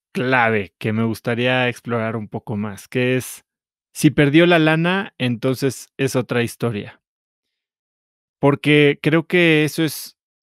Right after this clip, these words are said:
parte de lo que la gente cree que, que sucede, ¿no? Si pierdes la lana, tu carrera como emprendedor termina ahí, hayas hecho lo que hayas hecho. ¿Qué tan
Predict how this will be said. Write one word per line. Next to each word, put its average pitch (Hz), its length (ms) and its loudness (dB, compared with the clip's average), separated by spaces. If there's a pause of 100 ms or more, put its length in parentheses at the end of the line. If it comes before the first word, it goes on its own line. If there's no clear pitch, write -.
(480)
parte 135 340 -2
de 123 100 -2
lo 113 160 -6
que - 100 -10
la 110 120 -6
gente 123 480 -6
cree 123 320 -4
que, 117 320 -6
que 120 100 -2
sucede, 107 480 -4
¿no? 117 280 -4
Si - 120 -6
pierdes 156 380 4
la 135 100 2
lana, 135 340 0
tu - 140 -6
carrera 123 380 -2
como 117 200 -2
emprendedor 110 640 -4
termina 113 720 -2
ahí, 123 540 2 (400)
hayas 151 320 4
hecho 139 240 -2
lo 117 120 -4
que - 120 -6
hayas 117 320 -4
hecho. - 320 -16 (1160)
¿Qué 180 140 0
tan 175 520 2